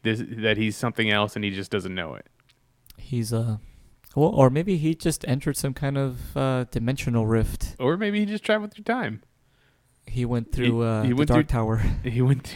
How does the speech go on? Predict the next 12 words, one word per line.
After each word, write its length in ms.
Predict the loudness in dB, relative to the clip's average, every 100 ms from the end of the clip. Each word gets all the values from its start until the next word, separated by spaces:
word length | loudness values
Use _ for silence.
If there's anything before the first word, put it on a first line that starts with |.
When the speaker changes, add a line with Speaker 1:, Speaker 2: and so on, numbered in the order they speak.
| -6
Speaker 1:
th-, 160 | -4
he 140 | -2 -2
coulda 260 | 2 4
went 160 | 6 4
through 120 | 2
the 80 | 4
walk, 200 | 4 4
Dark 240 | 2 2 2
Tower. 380 | 0 0 -4 -10 -20 -20 -18 -10
Speaker 2:
He's 100 | -10
the 80 | -8
gunslinger. 520 | -10 -8 -6 -8 -10